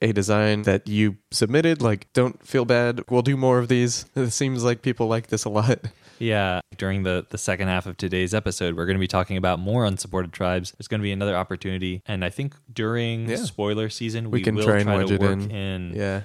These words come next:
Speaker 2: some of those designs, 'cause otherwise we're just
Speaker 1: <laughs>
Speaker 2: gonna be talking about spoilers forever. We can't just have it be a spoiler show.
Speaker 1: Yeah. <laughs>
Speaker 2: So we're gonna start off with soldiers. We've got one here from follower of Liliana.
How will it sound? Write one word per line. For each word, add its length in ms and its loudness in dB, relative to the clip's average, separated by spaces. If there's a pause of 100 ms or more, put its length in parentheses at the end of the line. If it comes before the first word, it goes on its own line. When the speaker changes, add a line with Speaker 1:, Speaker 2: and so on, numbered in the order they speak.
(120)
Speaker 2:
some 240 -4
of 60 0
those 260 0
designs, 840 -6
'cause 140 -10
otherwise 540 0
we're 80 -10
just 380 -10 (100)
Speaker 1:
<laughs> 120 -20
Speaker 2:
gonna 320 0
be 140 -2
talking 280 -2
about 220 -4
spoilers 420 -4
forever. 320 -2
We 80 -8
can't 200 -6
just 160 -12
have 160 -2
it 100 -10
be 140 -6
a 40 -6
spoiler 440 -4
show. 320 -6
Speaker 1:
Yeah. 240 2 (400)
<laughs> 420 -4
Speaker 2:
So 120 -4
we're 80 0
gonna 120 0
start 260 -2
off 260 0
with 180 -4
soldiers. 720 -2 (220)
We've 140 -8
got 180 0
one 140 -2
here 500 -2
from 480 -2 (220)
follower 500 4
of 280 -2
Liliana. 720 0